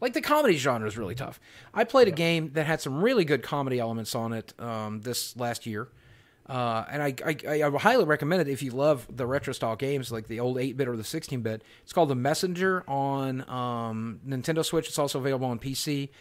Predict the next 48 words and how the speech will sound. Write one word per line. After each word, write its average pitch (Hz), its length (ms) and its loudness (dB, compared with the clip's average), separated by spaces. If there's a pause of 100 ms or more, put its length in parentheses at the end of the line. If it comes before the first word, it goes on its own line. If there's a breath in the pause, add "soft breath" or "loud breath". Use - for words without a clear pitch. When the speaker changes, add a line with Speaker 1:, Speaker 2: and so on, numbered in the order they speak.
(260 soft breath)
Speaker 1:
I, 139 200 -6
I 151 100 4
don't 147 80 4
know 139 60 4
where 123 180 6
else 107 220 0
it 110 140 -8
is. 101 160 -6
But 127 120 -2
The 160 60 6
Messenger, 151 500 4 (220 loud breath)
which 156 120 0
won 226 160 4
a 226 40 2
couple 156 180 6
of 139 60 2
Game 175 140 2
Awards, 120 260 0 (320 soft breath)
has 165 240 2
a 143 40 2
really 165 760 4
funny 170 580 0
comedic 135 600 0
style 117 520 -2
and 113 80 -2
is 113 120 -6
really 143 300 4
tongue-in-cheek 135 840 -2 (300 soft breath)
throughout 139 360 4
the 127 100 -2
entire 127 260 0
game, 123 260 0
like 117 160 -2
the 131 80 -4
little 135 200 2
demon 135 300 0
that 123 100 -6
steals 127 320 -4
the 120 80 -6
gems 120 360 -2
when 123 100 -2
you 120 100 -2
die, 110 420 -2
and, 110 160 -6
like, 113 160 -8
the 107 80 -12
shopkeepers 113 800 -4
and, 117 120 -6